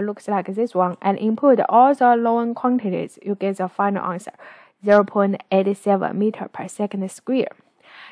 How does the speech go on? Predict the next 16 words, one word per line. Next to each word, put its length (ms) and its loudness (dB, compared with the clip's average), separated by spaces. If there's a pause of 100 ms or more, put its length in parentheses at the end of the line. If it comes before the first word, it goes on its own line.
The 240 8
second 380 2 (120)
one 360 6
asks 420 4
you, 280 -2 (200)
it's 200 -4
found 400 4
that 400 4
if 220 4
the 520 4
heavier 460 8
mass 460 4
is 260 0
given 340 4
downward 460 6
speed, 480 0